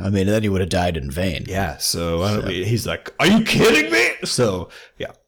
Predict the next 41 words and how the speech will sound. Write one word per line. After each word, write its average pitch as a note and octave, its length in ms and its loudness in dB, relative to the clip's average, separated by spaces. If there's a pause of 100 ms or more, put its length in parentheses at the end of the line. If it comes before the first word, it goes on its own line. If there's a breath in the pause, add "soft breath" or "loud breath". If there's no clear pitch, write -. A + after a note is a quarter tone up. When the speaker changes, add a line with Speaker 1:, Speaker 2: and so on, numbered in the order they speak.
(160)
Speaker 2:
that's - 200 -6
one E2+ 160 -6
of D#2+ 60 -8
the, C#2+ 220 -10
that's A2 160 -4
one C#3+ 300 4
of C#3 120 2
the A2+ 80 0
side F#2+ 280 -2
stories. - 600 -8 (260)
There's, - 360 -6
Speaker 1:
Nice. E2+ 280 -6
Speaker 2:
there's - 240 -2
a - 20 -6
ton G#2 160 -2
of D#2 100 -14
them. C2+ 160 -14
And G#2+ 120 -8
it, - 220 -4 (280 loud breath)
we A#2+ 140 4
actually A#2+ 240 2
looked A2+ 120 2
at G#2+ 120 0
the, G2 240 2
uh, F2+ 80 2
the F#2+ 120 -2
number A2+ 340 4
of F2+ 300 -4
sort F2+ 200 -4
of - 80 -10
quest - 360 -2
nodes F#2+ 800 -4 (220)
in F#2+ 280 -2
the E2 220 -4
savannah G2 640 -2 (100)
is F2+ 140 -6
about F#2+ 160 -6
a F#2 40 -4
hundred G2 200 -2
and E2+ 80 -4
three G2 340 -2